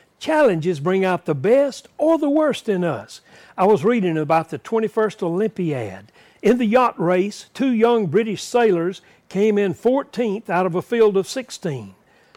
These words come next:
They got mad, pitched a fit, burned their boat,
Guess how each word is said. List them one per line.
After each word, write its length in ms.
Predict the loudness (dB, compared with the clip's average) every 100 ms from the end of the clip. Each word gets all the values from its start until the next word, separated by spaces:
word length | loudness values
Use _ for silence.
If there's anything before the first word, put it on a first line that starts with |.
| _
They 100 | -2
got 260 | 2 2 2
mad, 480 | 0 2 0 -2 -4
pitched 340 | -4 -4 -6
a 60 | -6
fit, 420 | -2 0 -2 -4
burned 420 | 0 4 4 2
their 140 | 2 0
boat, 440 | -2 -2 -2